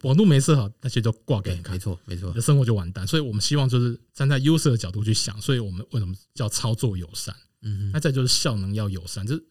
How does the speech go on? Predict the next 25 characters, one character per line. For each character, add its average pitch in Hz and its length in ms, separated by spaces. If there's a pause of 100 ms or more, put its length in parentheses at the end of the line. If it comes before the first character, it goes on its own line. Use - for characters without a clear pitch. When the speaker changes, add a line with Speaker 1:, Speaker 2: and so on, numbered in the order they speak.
(180)
Speaker 1:
友 127 160
善 202 180
跟 170 140
效 160 220
能 107 120
是 113 240
想， 95 220
就 104 80
是 104 80
说 107 100
我 104 140
们 92 140
要 113 240 (280)
给 - 120
user 120 360
是 104 300 (340)
最 170 160
合 101 220
适 113 200
的 92 220 (640)
效 123 240
能。 87 180
所 - 200
以 120 40
说 143 120